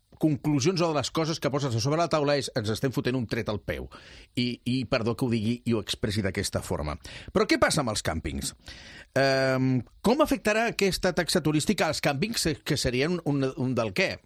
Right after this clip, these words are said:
A, a part de l'agravi comparatiu que en funció del territori on estigui el càmping o l'hotel, la taxa és una o la taxa és una altra. És un agravi comparatiu claríssim, no?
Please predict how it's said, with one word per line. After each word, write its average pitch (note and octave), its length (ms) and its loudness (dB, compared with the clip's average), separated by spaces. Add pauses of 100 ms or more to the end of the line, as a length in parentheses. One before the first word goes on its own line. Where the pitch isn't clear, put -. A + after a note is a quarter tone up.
(280)
A, A#2 260 -2
a B2 160 -2
part D#3 220 2
de A#3 100 4
l'agravi D#3+ 300 2
comparatiu F3 500 2
que G3 140 0
en C#3 100 -4
funció D3+ 300 2
del F#3 160 0
territori D#3 480 0 (180)
on A#2+ 160 2
estigui F3 400 2
el D#3+ 140 0
càmping E3 340 0
o A2+ 80 0
l'hotel, G3+ 460 0 (420)
la C3 140 2
taxa D3+ 260 2
és D3+ 80 2
una B3 240 4
o A3 80 4
la C3+ 80 0
taxa B2+ 300 0
és A2+ 100 -2
una D3+ 160 0
altra. B2+ 240 -4 (160)
És G2+ 160 -6
un A#2 80 2
agravi D#3 320 0
comparatiu B2 460 0
claríssim, G2+ 420 -2
no? C#3 140 0